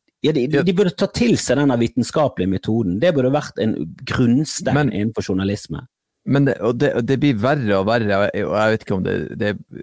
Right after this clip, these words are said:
Speaker 2: det er ikke blitt sånn helt i Norge enda, men du ser jo i andre land da, og du vet, du vet den saken med komikeren han, eh, Brian Callen, eh, der ei dame har
Speaker 1: Ja.
Speaker 2: og, ja, ja.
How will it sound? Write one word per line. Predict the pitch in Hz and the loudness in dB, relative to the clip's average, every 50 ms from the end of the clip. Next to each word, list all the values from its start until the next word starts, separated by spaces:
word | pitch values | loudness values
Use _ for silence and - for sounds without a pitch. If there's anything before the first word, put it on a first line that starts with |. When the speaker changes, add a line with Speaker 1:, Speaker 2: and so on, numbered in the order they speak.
| - - | -14 -8
Speaker 2:
det | - 110 | -4 -4
er | 107 107 | -4 -2
ikke | - 104 98 | -2 -2 -2
blitt | 107 101 - | -2 -2 -2
sånn | 104 98 95 | -2 -2 0
helt | 98 98 95 98 | 0 0 -2 0
i | 95 | 0
Norge | 95 95 98 95 95 | 0 0 0 0 -2
enda, | 92 95 104 101 98 | 0 0 0 0 0
men | 90 90 87 | 0 0 -2
du | 98 | -4
ser | 98 - - 110 98 | -4 -2 0 0 2
jo | 87 82 | 2 2
i | 85 | 2
andre | 101 110 107 95 90 | 2 2 2 0 0
land | 90 95 98 95 90 | 0 0 0 0 0
da, | 90 90 | 0 2
og | 98 98 82 - | 2 0 0 0
du | 110 135 | 0 0
vet, | 170 175 - - - | 0 0 -2 -4 -2
du | 127 165 | 0 2
vet | 185 196 - | 2 2 0
den | - 120 113 | 0 -2 -2
saken | - - 135 135 - 107 95 | 0 0 0 0 0 -2 -2
med | 95 98 | -2 -2
komikeren | - 113 113 107 98 - 95 80 90 | 0 0 0 0 0 0 -4 -4 -4
han, | 87 85 80 76 78 | -4 -4 -6 -6 -8
eh, | 71 | -8
Brian | 80 - 101 98 92 82 92 | -4 -2 0 0 0 0 -2
Callen, | - 104 98 101 98 80 90 95 107 - _ _ _ _ _ _ _ _ _ _ _ _ _ _ _ _ _ _ _ - | -2 -2 -2 0 0 -2 -2 -6 -10 -12 _ _ _ _ _ _ _ _ _ _ _ _ _ _ _ _ _ _ _ -6
eh, | 95 95 98 95 90 87 87 | -2 0 0 0 0 0 -2
der | - - 107 104 101 101 | -2 -2 0 0 2 0
ei | 101 | 0
dame | 95 101 104 107 107 104 | 0 0 2 2 2 2
har | 101 92 95 95 87 104 | 2 0 0 0 0 0
Speaker 1:
Ja. | 127 135 127 117 104 98 | 0 2 2 2 0 0
Speaker 2:
og, | 95 92 - - _ - | -2 -4 -6 -10 _ -4
ja, | 104 107 92 - - _ - - | -2 -2 -2 -4 -6 _ -6 -4
ja. | 87 85 | -4 -4